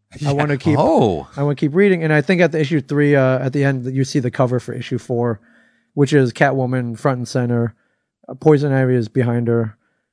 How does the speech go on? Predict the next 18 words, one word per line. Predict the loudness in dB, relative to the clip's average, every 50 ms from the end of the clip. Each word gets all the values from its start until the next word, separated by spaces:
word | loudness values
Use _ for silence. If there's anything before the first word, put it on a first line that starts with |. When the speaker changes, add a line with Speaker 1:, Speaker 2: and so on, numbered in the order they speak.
| _ _
Speaker 2:
and, | -4 -2 0 0 0 0 -2 -4 -6 -10 -18 _ _ -10
uh, | -8 -6 -6 -4
this, | -4 -4 -4 -4
this | -4 -6 -4 -2
is | -2 0 0
a, | 2 2 2 0 -2 -4 -8 _ _ _ _ _ _ _ _ _ _
this | -2 2 2
is | 4 2
a | 2 2
great | 2 2 2 2 0 0
cover, | 0 0 0 0 0 0 -2 -2 -4 -8 _ _ _ _ _ _ _ _ _ _ _ _
whether | -4 -2 0 2 2 2 0 -2 -6 -10 _ _ _ -8
be-, | -8 -8 -6 -2
de-, | 0 0 0 2
based | 2 2 0 2 2 2
on | 0 0
the | -2
characters. | -2 -2 -2 -2 -2 -2 -4 -4 -4 -4 -8